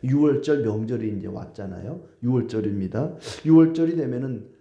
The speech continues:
한 사람을 놓아주는 전례가 있는데, 어, 바라바라는 아주 폭력적인 사람이 지금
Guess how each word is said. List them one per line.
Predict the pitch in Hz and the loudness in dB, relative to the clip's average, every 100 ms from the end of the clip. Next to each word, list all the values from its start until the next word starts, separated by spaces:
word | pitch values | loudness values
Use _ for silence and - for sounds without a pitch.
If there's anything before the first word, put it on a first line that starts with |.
| _ | _
한 | - 143 | -16 -14
사람을 | 135 127 117 120 | -12 -10 -10 -10
놓아주는 | 104 104 104 110 107 | -8 -8 -8 -10 -12
전례가 | - 95 98 107 | -10 -8 -6 -6
있는데, | 98 98 101 95 98 139 180 - - _ _ _ _ | -4 -4 -4 -4 -4 -4 -6 -12 -20 _ _ _ _
어, | 92 87 82 - _ - | -8 -8 -10 -14 _ -10
바라바라는 | 101 110 107 120 104 92 92 98 110 113 85 - _ _ _ _ | -4 -2 2 2 2 -2 -4 -4 -2 -2 -4 -14 _ _ _ _
아주 | - 98 113 104 - | -12 -8 -4 -4 -6
폭력적인 | - 165 175 170 - 147 139 | -4 2 2 2 2 2 2
사람이 | 120 107 98 101 92 - | 0 -2 -2 -2 -6 -8
지금 | 95 92 85 | -8 -8 -10